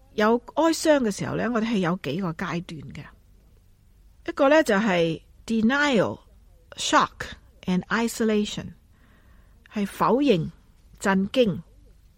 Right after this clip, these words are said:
孤立。當你聽到一個唔好消息，當有人打電話話畀你聽，啊，乜乜乜有病，啊，乜乜乜遇到咩事，你第一句係講咩呢？我發現我自己呢，第一句話，「真㗎？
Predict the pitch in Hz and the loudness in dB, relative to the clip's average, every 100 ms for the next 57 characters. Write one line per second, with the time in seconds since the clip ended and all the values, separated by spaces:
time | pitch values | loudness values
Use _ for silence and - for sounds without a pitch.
0 | _ - - 262 208 160 - - - _ | _ -16 -4 0 0 -2 -6 -20 -20 _
1 | _ - - - - - - - - 392 | _ -20 -20 -20 -20 -20 -20 -6 6 6
2 | 349 392 370 381 330 240 190 254 339 320 | 8 8 8 8 6 6 6 4 2 2
3 | 339 359 339 214 175 214 277 202 220 208 | 4 6 6 6 2 2 2 2 2 0
4 | 196 208 214 233 220 262 330 330 311 294 | 0 -2 -2 -2 -2 -2 -2 0 0 -2
5 | - - - 208 214 160 156 247 320 330 | -4 -18 -6 -4 -2 -2 0 2 4 4
6 | 311 262 202 202 214 240 214 - 156 - | 2 0 -2 0 0 0 -2 -4 -10 -8
7 | - 285 233 302 220 208 165 156 202 196 | -4 0 2 2 0 0 -2 -2 0 0
8 | 202 247 _ - - - - - - - | -2 -6 _ -20 -20 -20 -20 -20 -20 -20
9 | - 277 311 330 277 294 - 262 311 311 | -6 0 4 4 6 2 2 -4 0 4
10 | 240 139 - 196 240 220 190 170 - - | 4 2 -4 -4 -4 -2 -4 -4 -8 -20
11 | - 370 370 | -2 2 4